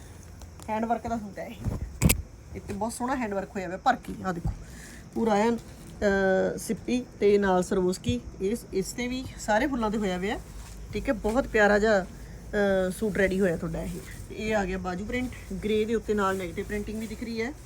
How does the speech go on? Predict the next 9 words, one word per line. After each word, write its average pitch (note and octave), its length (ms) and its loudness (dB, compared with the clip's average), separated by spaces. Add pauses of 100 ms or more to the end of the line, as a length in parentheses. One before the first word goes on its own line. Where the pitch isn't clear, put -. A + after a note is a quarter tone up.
(300)
ਠੀਕ G3 180 -12
ਹੈ, B3+ 100 -8 (460)
ਤੇ G3+ 100 -6
ਬੈਕ F#3+ 220 -8
ਸਾਈਡ G#3+ 280 -4
'ਤੇ G#3+ 220 -4 (1200)
ਸੇਮ A3 260 -4
ਪ੍ਰਿੰਟ A3+ 260 -6
ਰਹੂਗਾ। A3 380 -2